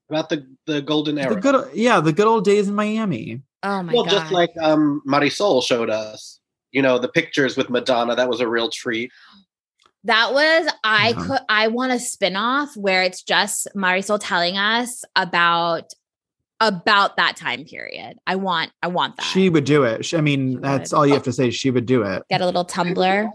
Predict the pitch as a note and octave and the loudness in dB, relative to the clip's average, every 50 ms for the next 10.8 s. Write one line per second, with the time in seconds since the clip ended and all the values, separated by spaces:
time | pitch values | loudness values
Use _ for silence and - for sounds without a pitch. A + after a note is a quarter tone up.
0 | - - - D#3 C#3+ C#3+ C#3 C#3 C3+ C3+ - - C#3 C#3 C#3 C3+ C3+ B2+ B2 A#2+ | -12 -12 -4 0 2 2 2 2 0 -2 -4 -2 0 2 4 4 4 2 2 0
1 | A#2+ B2 - - _ _ _ _ _ _ _ _ _ _ - D3+ C#3+ C3 E3 F3+ | -4 -6 -10 -14 _ _ _ _ _ _ _ _ _ _ -10 -6 -2 -2 -2 -2
2 | - - E3+ F3 E3+ E3 D#3 D3 C#3 C3 - _ _ _ _ _ _ - - C#3 | -2 -2 0 2 4 4 2 2 0 -4 -8 _ _ _ _ _ _ -6 -6 -6
3 | - - F3 F#3 F#3 F3+ E3 D3 - - - D#3+ D#3+ D#3 D3 - - C#3+ C3+ B2+ | -2 0 0 2 2 2 0 -2 -2 -2 0 0 0 0 -2 -4 -2 0 2 2
4 | B2+ - - - - - D#3 D3+ D3 C#3 C3+ C3 C3 B2+ B2+ C3 C3+ C3+ C3 B2+ | 0 -2 -8 -6 0 0 2 2 2 2 2 2 2 2 2 2 2 2 0 0
5 | B2 - - C3 A#2+ A#2 A2+ - - - - _ _ _ _ _ _ _ _ _ | 0 0 -2 -2 -2 -2 -4 -8 -12 -18 -20 _ _ _ _ _ _ _ _ _
6 | _ _ _ _ - - _ _ _ _ _ _ - - F#3 E3+ C3 A#2+ A#2+ - | _ _ _ _ -20 -20 _ _ _ _ _ _ -4 0 0 0 0 0 -4 -6
7 | - - - - - F3+ F3 D#3 C3+ F#3+ F3+ E3 D#3+ - - - F#3 - - E3+ | -10 -14 -16 -12 -10 -8 -6 -2 0 2 2 2 2 0 -4 -4 -2 2 2 2
8 | D3+ D3+ C#3 _ _ _ _ _ - - - D4+ E4 C#4+ D3+ C3+ B2 A2+ A2 A2+ | 2 0 -6 _ _ _ _ _ -6 -2 0 2 2 4 2 2 2 0 -2 -4
9 | A2+ A2+ A2 G#2+ - - - A#2+ A2+ A2+ B2 A#2+ A#2+ A#2 A2+ A#2 - - - F#3+ | -4 -4 -4 -6 -6 -6 -10 -10 -10 -8 -6 -6 -6 -6 -6 -8 -8 -4 -4 -2
10 | F3+ G3 G#3 F#3+ D3+ C3 A#2+ B2 B2 A#2 A2 A2 G#2+ A2 - | 0 0 0 2 2 0 0 -2 -2 -4 -4 -4 -6 -8 -10